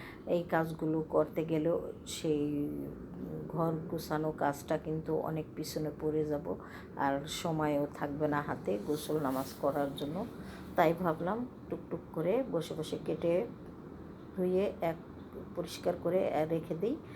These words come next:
তাতে করে রান্নাটা তাড়াতাড়ি করতে পারবো। তো এখানে কিন্তু আমি বে-, কয়েকটা পেয়ারা কেটে নিয়ে রেখে দিলাম, ওরা নাস্তা করার পরে খেয়ে নিতে পারবে। আর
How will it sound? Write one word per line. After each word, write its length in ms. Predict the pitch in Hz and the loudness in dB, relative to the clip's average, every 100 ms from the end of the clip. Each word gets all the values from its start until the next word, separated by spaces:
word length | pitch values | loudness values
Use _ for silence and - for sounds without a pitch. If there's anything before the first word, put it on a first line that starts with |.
| - - | -12 -4
তাতে 220 | 170 165 | -2 0
করে 240 | 160 160 156 | 0 2 6
রান্নাটা 440 | 151 151 147 185 | 6 6 2 0
তাড়াতাড়ি 460 | - 165 151 143 151 | 4 2 4 0 0
করতে 260 | 147 156 160 156 | -2 -2 -4 -2
পারবো। 360 | 143 156 196 226 - - - - - | -2 0 -4 -4 -6 -8 -8 -10 2
তো 60 | |
এখানে 360 | 156 151 185 180 | 4 4 2 2
কিন্তু 300 | 185 180 - | 2 0 4
আমি 440 | 156 151 170 185 175 | 4 4 2 0 0
বে-, 260 | 170 165 - - | 0 0 -4 2
কয়েকটা 460 | 165 160 151 170 165 | 4 4 4 2 2
পেয়ারা 300 | 170 170 165 | 4 4 4
কেটে 320 | 160 160 156 | 2 -2 0
নিয়ে 360 | 160 156 156 156 | 0 2 2 2
রেখে 280 | 160 156 156 | 2 2 0
দিলাম, 300 | 156 190 277 - - - - - - | 2 0 -2 -6 -14 -16 -14 -16 -8
ওরা 180 | - 151 | 0 2
নাস্তা 320 | 151 147 - | 4 2 0
করার 280 | 156 160 160 160 | 0 2 2 2
পরে 180 | 147 147 147 | 0 -2 -2
খেয়ে 280 | - 151 | 0 2
নিতে 320 | 156 151 151 - | 2 0 -2 -2
পারবে। 380 | - 139 170 180 | -2 -2 -2 -2
আর 340 | - 147 147 | -2 -2 0